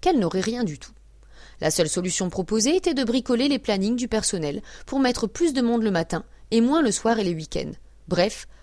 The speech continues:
de déshabiller Pierre pour habiller Paul. Un rassemblement organisé le soir même a de nouveau regroupé deux cents personnes à Foucheran.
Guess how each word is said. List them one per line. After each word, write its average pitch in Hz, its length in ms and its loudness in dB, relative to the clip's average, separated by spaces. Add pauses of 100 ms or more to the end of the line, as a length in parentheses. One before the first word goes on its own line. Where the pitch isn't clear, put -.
(120)
de 175 140 -2
déshabiller 180 520 0
Pierre 190 540 -2
pour 175 160 0
habiller 165 280 0
Paul. - 360 -10 (560)
Un 180 100 0
rassemblement 202 540 2
organisé 170 480 0
le 156 80 -2
soir 185 240 0
même 247 160 2
a 185 100 2
de 165 100 0
nouveau 175 280 0
regroupé 165 420 -2
deux 151 100 -4
cents 151 200 -4
personnes 226 340 0
à 170 80 0
Foucheran. - 520 -2